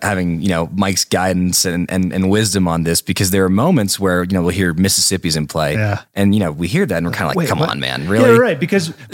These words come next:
Speaker 1: Yeah.
Speaker 2: for people who do what we do, that's a non-starter,
Speaker 1: Yeah.
Speaker 2: right? That's like conventional, like, th-, we don't even talk about that, right?
Speaker 1: No.
Speaker 2: But this year is completely different. And it's why it's so, you know, just from a pure, from a practitioner's standpoint, it's very exciting. It's very new.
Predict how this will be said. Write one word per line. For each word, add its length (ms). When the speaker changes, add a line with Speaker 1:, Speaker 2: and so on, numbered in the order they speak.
Speaker 1:
Yeah. 60
Speaker 2:
for 100
people 240
who 100
do 80
what 160
we 80
do, 320
that's 300
a 40
non-starter, 640
Speaker 1:
Yeah. 120
Speaker 2:
right? 160
That's 200
like 220
conventional, 480
like, 220
th-, 140
we 180
don't 140
even 120
talk 220
about 200
that, 200
right? 280
Speaker 1:
No. 240
Speaker 2:
But 220
this 240
year 220
is 180
completely 520
different. 360
And 100
it's 140
why 140
it's 160
so, 340
you 60
know, 140
just 280
from 180
a 80
pure, 640
from 120
a 60
practitioner's 800
standpoint, 640
it's 100
very 340
exciting. 520
It's 120
very 320
new. 360